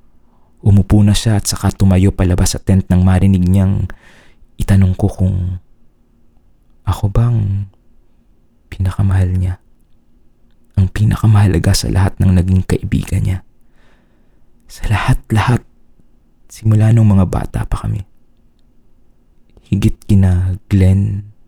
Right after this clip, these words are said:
at Michael. Natakot na akong sundan siya. Parang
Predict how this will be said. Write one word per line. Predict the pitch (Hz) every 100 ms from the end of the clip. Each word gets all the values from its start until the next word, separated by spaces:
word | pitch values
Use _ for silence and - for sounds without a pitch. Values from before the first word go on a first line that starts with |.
| _ -
at | - -
Michael. | 101 92 - - 95 - _ _ _ _ _ _ _ _ _ - _ _ _ _ _ _ _ _ _ _ _ _ _ _ _ _ _ _ _ _ _ _ _ _ _ _ 95
Natakot | - 85 104 -
na | 107 101
akong | 107
sundan | - 92 85 85
siya. | - 92 - _ _ _ _ _ - - _ _ _ -
Parang | 98 113 135 117 101